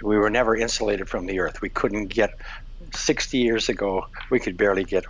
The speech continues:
off of the earth and out of the dirt. We were wearing, uh, we were either barefoot. In the fifties, we were barefoot. I'm seventy-six, so <laughs> when I talk, I talk historically. <laughs> Um, but we were barefoot,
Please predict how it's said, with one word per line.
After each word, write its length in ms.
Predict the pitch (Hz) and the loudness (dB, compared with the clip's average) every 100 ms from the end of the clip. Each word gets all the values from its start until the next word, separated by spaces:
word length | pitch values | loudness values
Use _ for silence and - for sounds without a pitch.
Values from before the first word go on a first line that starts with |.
| - | 0
off 220 | 98 - | 0 0
of 120 | 104 | -4
the 160 | 92 92 | -2 0
earth 360 | 90 87 - 85 80 | 2 0 -6 -12 -10
and 140 | 87 | -8
out 200 | - 92 | -2 0
of 80 | 85 | 0
the 100 | 95 | -2
dirt. 380 | 90 - - - - - - | -2 -4 -6 -14 -14 -14 -2
We 100 | 110 | 2
were 180 | 95 87 | 4 4
wearing, 380 | 92 95 85 90 - - - - | 2 0 -2 -10 -14 -14 -14 -10
uh, 240 | 85 - - - - - | -8 -8 -10 -14 -12 0
we 100 | 98 | 4
were 140 | 98 | 4
either 220 | 92 92 | 4 0
barefoot. 460 | 87 95 98 127 120 | 0 0 0 -2 -4
In 160 | 98 92 | -6 -6
the 180 | 82 85 - | -6 -8 0
fifties, 420 | 98 - 110 - | 0 0 -4 -2
we 100 | 92 | -2
were 140 | 87 | -2
barefoot. 440 | 80 87 85 - 127 - - - - | -2 0 0 -2 -8 -10 -14 -12 -6
I'm 100 | 110 | -2
seventy-six, 800 | 113 139 104 95 90 - 85 - | 0 0 0 0 0 0 -2 -2
so 120 | - 104 | 0 0
<laughs> 100 | - | 0
when 140 | 107 | 0
I 20 | |
talk, 320 | - - 87 | 0 0 -2
I 80 | 82 | -4
talk 240 | - 87 - - - - - | -4 -6 -6 -12 -16 -16 -4
historically. 840 | 101 - 98 85 - - - - - - - - | 0 2 2 0 -2 -4 -4 -6 -6 -14 -14 -10
<laughs> 120 | - - - - - - - - - - - | -10 -10 -14 -16 -14 -10 -8 -8 -8 -10 -4
Um, 280 | - 92 92 - - | -2 -2 -4 -10 0
but 160 | 110 | 2
we 140 | 104 120 | 4 6
were 220 | 110 95 | 6 4
barefoot, 540 | 95 107 110 - 156 | 2 2 2 4 0